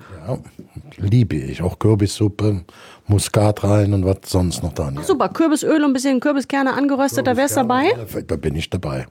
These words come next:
Speaker 2: Ah, prima, na super. Beim nächsten Mal treffen wir uns bei mir und ich koch dir was.
Speaker 1: Ja klar, das ist eine Suppe,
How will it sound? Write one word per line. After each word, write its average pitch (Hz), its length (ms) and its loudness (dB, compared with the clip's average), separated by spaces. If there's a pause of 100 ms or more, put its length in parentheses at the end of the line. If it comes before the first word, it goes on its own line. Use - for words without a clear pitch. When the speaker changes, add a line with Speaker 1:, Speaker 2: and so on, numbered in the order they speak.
Speaker 2:
Ah, 185 180 -14
prima, 254 500 2 (160)
na 196 160 2
super. 285 400 2 (280)
Beim 233 120 2
nächsten 285 240 2
Mal 269 80 2
treffen 277 240 -2
wir 269 80 2
uns 254 80 0
bei 226 120 0
mir 247 200 4
und 330 80 2
ich 302 120 -2
koch - 140 -2
dir 427 140 2
was. 240 280 2
Speaker 1:
Ja 156 80 -10
klar, 151 240 -8
das 104 180 -2
ist 135 180 -4
eine 139 80 -2
Suppe, 151 560 -2